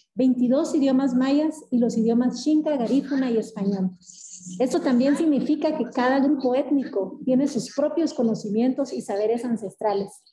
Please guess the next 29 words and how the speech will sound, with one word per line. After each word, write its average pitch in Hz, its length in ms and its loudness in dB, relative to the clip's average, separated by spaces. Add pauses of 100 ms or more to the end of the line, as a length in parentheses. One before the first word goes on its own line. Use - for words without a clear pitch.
(360)
lo 254 160 0
que 254 120 2
nos 220 220 2
lleva 262 480 0
a 233 80 -2
la 233 100 4
necesidad 226 720 -2 (1200)
de 240 120 0
incorporar 269 880 0
el 233 120 0
enfoque 285 400 0
de 269 100 2
los 226 160 0
pueblos 262 380 0
originarios 240 720 -2 (200)
mediante 233 460 2
el 220 100 0
reconocimiento, 254 1080 0 (100)
la 240 240 0
promoción 262 880 0
y 226 80 0
la 214 140 0
aplicación 277 640 0
de 226 80 0
sus 220 180 -8
conocimientos 254 1000 0
y 254 100 0
saberes 233 400 0
ancestrales 233 720 -2